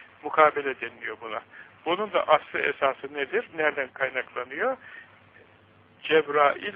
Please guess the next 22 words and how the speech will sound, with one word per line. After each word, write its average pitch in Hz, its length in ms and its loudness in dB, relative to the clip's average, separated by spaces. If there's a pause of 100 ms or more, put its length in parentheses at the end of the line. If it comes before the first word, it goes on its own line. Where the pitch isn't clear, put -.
(160)
aleyhisselam 127 880 -4 (240)
Ramazan 147 500 -2 (100)
oldu 135 340 -6
mu 131 180 -10 (100)
Peygamber 139 540 -4
Efendimiz'e 120 680 -8
her 160 320 0 (180)
gün 123 300 -8
gelirdi. 190 580 -4 (600)
Her 220 340 4
gün 226 400 -6 (320)
Peygamber 156 500 2
Efendimiz'le 135 840 -4 (320)
Kur'an-ı 143 640 0 (180)
Kerim'i 143 440 -4
okurlardı. 127 880 -4 (960)
Rivayete 175 500 4
göre 156 300 0
Peygamber 160 560 0
Efendimiz 143 480 -4
okur, 131 380 -8
Cebrail 139 500 0